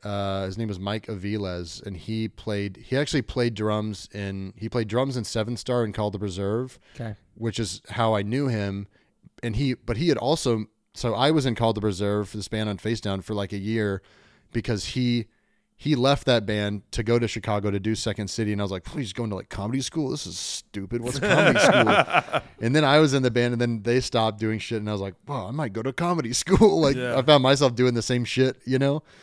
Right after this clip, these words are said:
Speaker 1: So I knew him. And then I knew, um, another guy who I'd worked with a few times who had shot some stuff in Kentucky. So I knew, like, two people, really.
Speaker 2: Yeah.
Speaker 1: Um, not that many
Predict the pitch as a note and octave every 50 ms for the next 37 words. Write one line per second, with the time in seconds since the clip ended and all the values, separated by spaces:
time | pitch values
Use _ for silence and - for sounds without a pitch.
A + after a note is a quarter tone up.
0 | - - - - - - _ - - - B2 A#2+ A2 G#2+ G2 - _ _ _ _
1 | _ _ _ _ _ _ _ _ _ _ _ - A#2 B2+ C#3 D#3+ D#3 C#3+ C#3+ C3
2 | C3 C3 B2+ C3 C3 - A#2 A2+ A#2 A#2 A#2 A2+ G#2 A2+ A2+ G#2+ G#2+ G#2 A2 A2+
3 | A2+ A2+ A2 A2+ G#2 - _ _ _ _ _ _ _ _ _ - - G#2+ G2+ G2
4 | F#2+ F#2+ F#2+ F#2+ F#2 F#2 G2 - - _ _ _ _ _ _ _ _ - A2+ A2+
5 | A2 A#2 A2+ A#2+ A#2 F#2+ F2 A2 G#2 G#2 G#2 G#2 G#2 F#2+ F#2 A2+ A2 G#2+ G2+ G2+
6 | G2 F#2+ G#2 G#2 G#2 - - G#2 G2 F#2 - - - - - - A2 G#2+ - -
7 | G#2 F#2+ F#2+ F#2+ F#2 F#2 F#2+ F#2 - - - - _ _ _ _ - - A#2+ A#2
8 | G2 - - - A2+ G#2+ G2+ - - G#2 - - G#2 G2 - G#2 F#2+ - G#2 F#2+
9 | - G#2+ F#2 - B2 A#2 - C#3 D3+ D#3+ E3 F#3 F3+ F3 D#3+ C3+ A#2 - _ _
10 | - - - C3 B2+ A2+ - - G#2+ G#2 - - F#2 F2 F2 E2+ F2+ F#2 C3+ C3
11 | C3+ C3+ C3+ B2+ A2+ G#2+ G2 F2+ _ _ _ _ _ _ _ _ _ _ _ -
12 | G#2 G2+ G2 F#2+ F#2 F#2 F2+ F2+ F2+ F#2+ _ _ _ _ _ _ - G#2 A#2+ C3
13 | C3+ - C3+ A2 G#2 G2+ F#2+ F#2 F2+ F2 F2 F#2